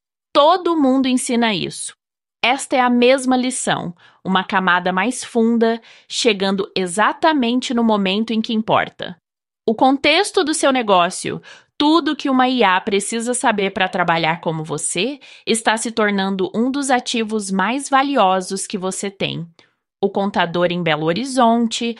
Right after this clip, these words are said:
a consultora em São Paulo, o coach em Recife,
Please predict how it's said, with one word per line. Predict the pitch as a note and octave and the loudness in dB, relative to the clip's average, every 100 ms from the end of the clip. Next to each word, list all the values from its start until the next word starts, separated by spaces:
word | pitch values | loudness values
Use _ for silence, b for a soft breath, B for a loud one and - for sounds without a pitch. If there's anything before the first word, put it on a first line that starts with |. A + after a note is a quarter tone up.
| B B | B B
a | F#3 | -4
consultora | F#3 F3+ - E3+ F3+ F3 E3+ | -2 -4 -6 -4 0 0 0
em | E3+ | -4
São | - E3+ E3+ | -4 -4 0
Paulo, | E3+ E3+ F#3+ G#3+ A#3+ A#3+ B B | 2 4 4 0 -2 -6 B B
o | - A#3+ | -4 -2
coach | - G3+ G#3 G3+ - | 2 4 2 -2 -4
em | G3 | -4
Recife, | F#3 E3+ - F#3+ B3 - C#4+ D4+ | -4 -6 -4 -2 -4 -4 -6 -6